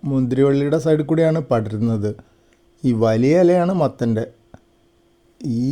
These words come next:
നല്ല പച്ചയുള്ള ചെറിയ ഇലകൾ, കുറച്ച് ചെറുതായിട്ടുള്ളത് മത്തൻ്റെ അല്ല. മത്തൻ്റെ ഇല നല്ല കടും പച്ചയാണ്. അവിടെ ഇപ്പോൾ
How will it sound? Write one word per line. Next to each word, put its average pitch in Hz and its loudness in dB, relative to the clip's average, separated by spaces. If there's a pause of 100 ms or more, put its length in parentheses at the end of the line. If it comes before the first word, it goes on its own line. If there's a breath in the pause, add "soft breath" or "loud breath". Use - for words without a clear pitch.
(400)
നല്ല 147 0
പച്ചയുള്ള 160 0
ചെറിയ 165 2
ഇലകൾ, 156 4 (600)
കുറച്ച് - -6
ചെറുതായിട്ടുള്ളത് 143 -2 (360)
മത്തൻ്റെ 120 -2
അല്ല. 98 -4 (280)
മത്തൻ്റെ 131 -4
ഇല 156 2 (180)
നല്ല 135 -2
കടും 123 -2
പച്ചയാണ്. 113 -6 (800 soft breath)
അവിടെ 101 -6
ഇപ്പോൾ 151 -6